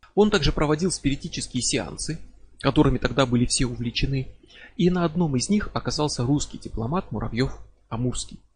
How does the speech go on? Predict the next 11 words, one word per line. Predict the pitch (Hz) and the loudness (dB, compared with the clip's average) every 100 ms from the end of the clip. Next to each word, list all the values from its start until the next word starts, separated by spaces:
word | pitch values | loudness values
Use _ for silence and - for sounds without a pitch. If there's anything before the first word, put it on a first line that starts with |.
| - | 4
Он | 190 208 | 6 8
рассказал | 143 - 127 113 104 | 6 2 0 0 -2
про | - 95 87 - - - | -2 -6 -6 -12 -14 -4
мастера | 120 110 - - - - - | -2 -2 -6 -12 -14 -18 -14
императору, | - 110 185 214 214 208 - | -8 -2 -2 0 0 -2 -4
и | 123 | -4
в | 120 | 0
тысяча | 156 - 107 | 0 0 -4
девятьсот | 123 113 117 - | -4 -4 -6 0
первом | 120 104 98 | 0 2 0
году | 107 160 226 | 0 0 -2